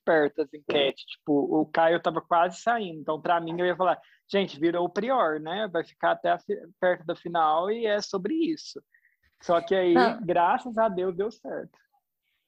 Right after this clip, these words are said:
Speaker 2: Não, assim, eu também tava com muito receio dessa bancada aí do agronegócio, né? Porque o agro é pop. Mas, assim, e <laughs> acho que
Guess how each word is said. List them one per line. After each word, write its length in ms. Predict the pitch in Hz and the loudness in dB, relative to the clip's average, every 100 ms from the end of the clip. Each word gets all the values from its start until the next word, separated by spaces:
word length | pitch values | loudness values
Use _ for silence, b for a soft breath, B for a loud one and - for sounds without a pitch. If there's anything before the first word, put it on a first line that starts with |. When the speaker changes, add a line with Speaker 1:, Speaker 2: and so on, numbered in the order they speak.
| _ | _
Speaker 2:
Não, 180 | 226 240 | 2 2
assim, 340 | 233 254 220 | 4 4 4
eu 80 | 214 | 4
também 340 | 233 226 220 | 4 4 4
tava 260 | 226 220 220 | 4 4 2
com 220 | - 277 | 2 2
muito 440 | 277 262 254 285 320 | 4 4 4 4 2
receio 520 | 277 269 233 208 214 | 2 0 0 2 2
dessa 240 | 220 214 | 0 -4
bancada 600 | 208 214 220 - 208 202 | -4 -4 -4 -2 -2 0
aí 120 | 208 | -4
do 80 | 202 | 0
agronegócio, 1000 | 208 202 208 208 196 202 190 190 196 - 240 | 0 0 -4 -8 -2 2 4 2 0 -8 -8
né? 220 | 220 202 | -8 -8
Porque 260 | - 220 | -4 0
o 80 | 190 | 4
agro 220 | 190 190 | 4 2
é 80 | 214 - | -2 0
pop. 300 | 202 185 185 - 277 - _ _ _ _ | 2 2 0 -6 -10 -12 _ _ _ _
Mas, 300 | - 220 220 | -2 2 2
assim, 640 | 240 320 - 254 226 208 196 - | 2 0 0 0 0 -2 -8 -2
e 240 | 220 190 | -2 0
<laughs> 580 | 247 - - - 226 - | -4 -8 -2 2 2 -2
acho 60 | |
que 180 | - 269 | -4 -4